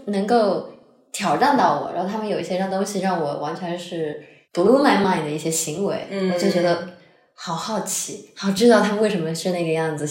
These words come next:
Speaker 1: 好想跟他们认识，好想跟他们接触，好想失控，就是，就像，
Speaker 2: 嗯。
Speaker 1: 就对那种未知充满了，一下子就上头了。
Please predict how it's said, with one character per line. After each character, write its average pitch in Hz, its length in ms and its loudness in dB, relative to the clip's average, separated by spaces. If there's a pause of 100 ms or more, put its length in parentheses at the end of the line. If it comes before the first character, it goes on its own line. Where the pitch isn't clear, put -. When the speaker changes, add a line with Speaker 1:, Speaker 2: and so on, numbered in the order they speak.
Speaker 1:
好 - 120 -4
想 185 160 0
跟 165 100 -2
他 175 120 -2
们 175 140 -2
认 170 120 -2
识， 165 140 -6
好 165 100 -2
想 196 100 -4
跟 170 80 -4
他 170 60 -2
们 170 140 -2
接 175 160 0
触， 170 240 -4 (360)
好 175 160 0
想 190 180 0
失 202 200 0
控， 208 260 -2
就 208 100 -2
是， - 300 2
就 262 100 0
像， 254 120 2 (800)
Speaker 2:
嗯。 190 160 2
Speaker 1:
就 247 100 6
对 285 120 8
那 285 160 6
种 190 400 4 (300)
未 247 300 6
知 220 220 2
充 226 340 0
满 165 200 0
了， 135 220 -8 (120)
一 165 80 -6
下 196 260 2
子 156 60 -2
就 165 60 -2
上 160 200 -6
头 - 220 -10
了。 - 80 -12